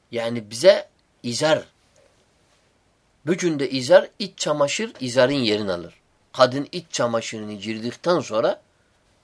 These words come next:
o zaman o izar ma-, e, avra-, e, hayız,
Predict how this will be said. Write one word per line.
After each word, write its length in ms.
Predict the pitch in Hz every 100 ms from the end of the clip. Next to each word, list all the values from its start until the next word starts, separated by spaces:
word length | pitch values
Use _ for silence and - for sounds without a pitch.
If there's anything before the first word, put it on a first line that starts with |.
| _
o 120 | - 156
zaman 360 | 127 151 226 - - _ _ _
o 160 | 139 196
izar 420 | 147 135 127 185
ma-, 360 | 156 120 113 -
e, 240 | 104 98
avra-, 420 | - 110 123 156
e, 320 | 120 104 98 95 - - -
hayız, 520 | - 190 170 120